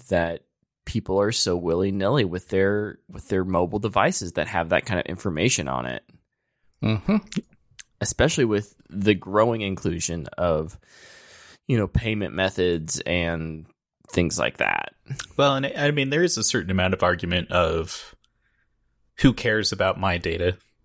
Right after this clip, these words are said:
Speaker 3: And, and for a lot of people,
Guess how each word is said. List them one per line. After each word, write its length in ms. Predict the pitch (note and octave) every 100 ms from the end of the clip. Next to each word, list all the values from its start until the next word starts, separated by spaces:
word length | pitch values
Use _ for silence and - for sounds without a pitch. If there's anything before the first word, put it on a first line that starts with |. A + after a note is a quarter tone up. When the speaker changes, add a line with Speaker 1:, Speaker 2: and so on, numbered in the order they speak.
| _
Speaker 3:
And, 180 | G#2+ G2+
and 320 | - A2 F#2 F#2+ _ _ _ _ _ _
for 200 | - B2+
a 60 |
lot 200 | G2 G#2 G#2
of 80 |
people, 500 | - G#2+ - F2+ F#2+